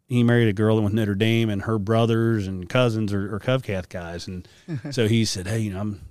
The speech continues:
Speaker 1: I'm inviting Coach Mueller to my wedding," you know, absolutely, 'cause Coach Mueller's son, Eamon, is one of
Speaker 2: Right.
Speaker 1: Nick's best friends. He said, "I'm absolutely inviting Co-," and they're all like, "Oh, you know, we don't like him. We're Covcath guys. We don't like Coach Mueller." And he just told the story the other night. I'm sorry. Uh, he just told the story the other night, and he said, uh,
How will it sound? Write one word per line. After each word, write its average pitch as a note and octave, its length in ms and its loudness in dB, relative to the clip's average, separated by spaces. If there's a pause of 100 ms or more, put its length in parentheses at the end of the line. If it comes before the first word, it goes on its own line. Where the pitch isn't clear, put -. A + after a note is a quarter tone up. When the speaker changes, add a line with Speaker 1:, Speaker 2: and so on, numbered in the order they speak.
Speaker 1:
I'm G#2+ 160 -4
inviting B2+ 280 -2
Coach F#2+ 240 -8
Mueller D#3+ 160 0
to G2 60 -2
my E2+ 80 -4
wedding," G2+ 360 -4
you E2+ 140 -10
know, E2+ 80 -10
absolutely, G#2+ 420 -4
'cause G2 220 -4 (560)
Coach B2+ 240 4
Mueller's A#2+ 240 4
son, A2+ 200 -2
Eamon, A2+ 420 4
is G2 160 -2
one G#2+ 180 -2
of G2 240 -6
Speaker 2:
Right. D3 80 -6
Speaker 1:
Nick's A2+ 220 0
best G#2 260 -4
friends. A#2 320 -2
He G#2 60 -2
said, G#2 140 -4
"I'm A2 100 -2
absolutely B2+ 380 -2
inviting G2+ 260 -4
Co-," - 140 -14
and A2 80 -2
they're B2+ 80 4
all A#2 260 4
like, F2+ 240 -6
"Oh, A2 340 2 (460)
you A#2 80 -4
know, A#2 80 0
we D3 100 6
don't A#2 160 2
like G#2+ 240 -4
him. A#2 140 0
We're A#2+ 140 2
Covcath A2 500 -4
guys. G#2+ 260 -4
We B2 60 2
don't A2+ 100 -2
like G#2 160 -4
Coach A2 280 -4
Mueller." A2+ 400 -2 (520)
And A#2+ 220 -4
he G3 100 4
just F3 140 4
told C3 160 2
the B2+ 80 0
story B2 280 0
the A2+ 100 2
other A#2 100 -2
night. A#2 100 -6
I'm G2+ 120 -12
sorry. F2 280 -12 (100)
Uh, A2+ 80 -8
he A#2 140 4
just C3 240 0
told A#2 140 2
the G#2+ 140 2
story A#2 240 2
the G2+ 60 2
other G2+ 60 2
night, A#2+ 320 2
and G#2 240 0
he G#2 80 2
said, G#2+ 320 0
uh, F2+ 280 -8